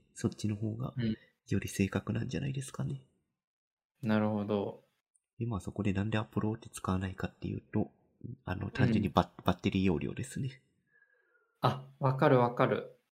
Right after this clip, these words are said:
Speaker 2: いや、僕もね、あの、逆に、あの、今、Apple WatchとFitbitのあの、左右一個一個両方付けっていうのをやってるんですけど。
Speaker 1: <laughs>
Speaker 2: <laughs>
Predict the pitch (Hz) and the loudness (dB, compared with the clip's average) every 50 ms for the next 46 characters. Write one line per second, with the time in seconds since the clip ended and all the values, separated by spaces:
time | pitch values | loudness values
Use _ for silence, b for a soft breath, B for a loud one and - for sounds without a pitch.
0 | _ _ _ _ _ _ _ _ _ 131 123 - - - - _ _ 143 139 139 | _ _ _ _ _ _ _ _ _ 0 0 0 -2 -8 -16 _ _ -2 -2 0
1 | - 220 214 185 135 117 113 107 101 98 104 - 113 117 113 110 110 110 104 - | 2 4 6 8 8 8 8 6 6 4 2 0 0 2 4 4 4 4 4 2
2 | 135 135 135 208 196 165 127 110 104 101 107 107 107 104 104 104 104 101 101 101 | 0 4 6 6 6 6 6 4 4 4 4 4 2 2 4 4 4 2 2 0
3 | 113 - - 170 170 156 139 123 107 101 - - - - - _ _ _ - 139 | 0 -2 0 2 4 6 6 6 6 4 2 0 -6 -12 -20 _ _ _ -2 -2
4 | 135 - 185 185 190 196 208 202 202 - - - - - 107 - - 117 - - | 2 2 6 6 8 6 6 4 2 -2 -8 -6 0 0 0 0 0 -4 2 2
5 | 143 139 147 147 143 - - 110 104 98 98 98 98 98 - - - - _ _ | 4 4 4 2 2 2 2 2 2 2 0 0 0 -2 -4 -6 -12 -18 _ _
6 | - 110 107 101 104 101 - - 196 196 180 143 113 110 107 104 101 - - 131 | -6 -4 -2 -2 -2 -4 2 4 4 6 8 8 8 8 8 8 6 4 0 -4
7 | 113 - - - 165 165 165 - - 156 147 143 139 135 139 151 165 175 175 170 | -6 -6 2 2 2 2 2 2 4 6 6 6 4 4 4 6 6 6 6 4
8 | - 185 180 175 165 175 185 - - 190 185 185 - _ _ _ - 151 156 151 | 2 4 4 4 4 2 -2 -8 -10 -12 -12 -12 -14 _ _ _ -2 0 2 4
9 | 175 165 160 - - - 120 110 104 104 104 98 98 92 - 98 - - 120 113 | 4 4 4 2 0 2 4 4 4 4 2 0 0 -2 -4 -6 -4 -2 2 4
10 | 123 123 117 107 - - - - 120 - - 120 113 107 107 - - 95 92 92 | 6 6 6 6 4 2 -2 -4 -2 0 4 6 6 6 4 2 -2 -8 -8 -8
11 | 101 - - - - _ _ _ _ _ _ _ _ _ _ _ _ _ _ _ | -10 -8 -10 -12 -14 _ _ _ _ _ _ _ _ _ _ _ _ _ _ _
12 | _ _ _ _ - - - - - - - 165 139 127 139 147 139 135 - - | _ _ _ _ -10 -6 -6 -6 -6 0 2 4 4 4 4 2 2 2 2 -2
13 | 143 139 - - - 208 214 214 214 208 208 | -4 -6 -8 -8 -4 -2 0 0 0 0 -2